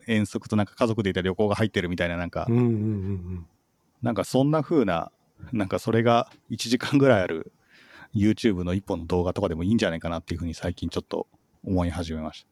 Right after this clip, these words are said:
Speaker 1: た。
Speaker 2: 確かに。昔、スマホで撮った子供の動画とかをYouTube限定公開で上げて、じいちゃんばあちゃんにユーアールエル渡したりとか、昔はやってましたね。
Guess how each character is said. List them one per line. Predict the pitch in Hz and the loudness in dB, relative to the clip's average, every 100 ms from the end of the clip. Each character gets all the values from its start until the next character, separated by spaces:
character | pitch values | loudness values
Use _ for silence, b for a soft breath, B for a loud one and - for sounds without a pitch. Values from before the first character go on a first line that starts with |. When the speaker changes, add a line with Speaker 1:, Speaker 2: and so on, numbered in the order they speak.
| _ _ _ - | _ _ _ -14
Speaker 1:
た。 | - | -12
Speaker 2:
確 | - | -10
か | - | -12
に。 | - - _ _ _ _ _ - | -14 -20 _ _ _ _ _ -12
昔、 | 104 - 175 - 185 131 - _ b b b - | -6 -4 -4 -2 0 0 -2 _ b b b -14
ス | - | 2
マ | 165 | 2
ホ | 175 180 | 4 2
で | 160 | 2
撮 | 185 | 0
っ | - - | -4 -4
た | 104 | 0
子 | 120 | 4
供 | 123 139 147 | 4 6 6
の | 139 | 4
動 | 123 123 120 | 4 4 4
画 | 120 | 2
と | 120 | 0
か | 104 98 | 0 0
を | 90 95 _ _ _ _ - | 0 -6 _ _ _ _ -2
YouTube | 127 117 120 104 | 2 4 4 2
限 | 107 117 117 | 2 2 2
定 | 123 | 4
公 | 131 113 | 4 4
開 | 107 | 2
で | 98 | 2
上 | 98 | 2
げ | 107 | 0
て、 | - 104 104 - - _ _ _ _ | 2 0 0 -6 -20 _ _ _ _
じ | - | -2
い | 113 | 0
ち | 113 | 0
ゃ | |
ん | 107 | 2
ば | 110 | 0
あ | |
ち | 107 | 0
ゃ | 98 | -2
ん | |
に | 95 | 0
ユ | 101 104 | 2 4
ー | 104 | 4
ア | |
ー | 101 | 2
ル | |
エ | 95 | 0
ル | 92 | -2
渡 | - 104 | -4 -6
し | |
た | - 98 | -2 -4
り | |
と | 95 | -4
か、 | 92 90 92 _ - | -8 -6 -8 _ -8
昔 | 107 135 131 | -6 0 2
は | 110 | 2
や | |
っ | |
て | - | 0
ま | 104 | -4
し | - | -4
た | 85 | -8
ね。 | 85 | -12